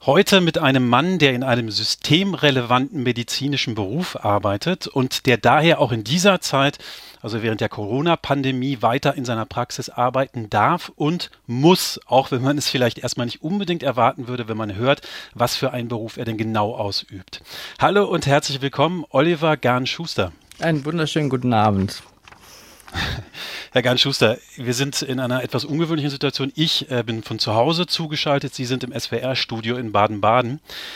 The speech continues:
Speaker 1: Äh, jetzt frage ich Sie zum Beginn der Sendung mal, Sie sind von, von Beruf Podologe, Sie kümmern sich um Füße. Ich habe eben gesagt, dass Ihr Beruf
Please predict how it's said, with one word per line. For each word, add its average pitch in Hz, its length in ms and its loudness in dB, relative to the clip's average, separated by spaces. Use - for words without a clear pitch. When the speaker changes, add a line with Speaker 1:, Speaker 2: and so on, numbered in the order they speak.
Speaker 1:
Äh, 131 220 0
jetzt - 320 -2
frage 147 260 2
ich 147 60 -4
Sie 165 220 -2
zum 139 160 -4
Beginn 123 240 0
der 175 120 4
Sendung 151 260 0
mal, 139 180 2
Sie 127 120 -4
sind 127 200 -4
von, 123 320 0
von 117 200 -4
Beruf 110 380 -8
Podologe, 120 920 2
Sie 123 140 -8
kümmern 120 240 -6
sich 117 160 -10
um 107 80 -10
Füße. 143 480 -6
Ich - 140 0
habe 139 120 -2
eben 147 220 0
gesagt, 151 360 0
dass 131 140 0
Ihr 143 220 -2
Beruf 139 500 -4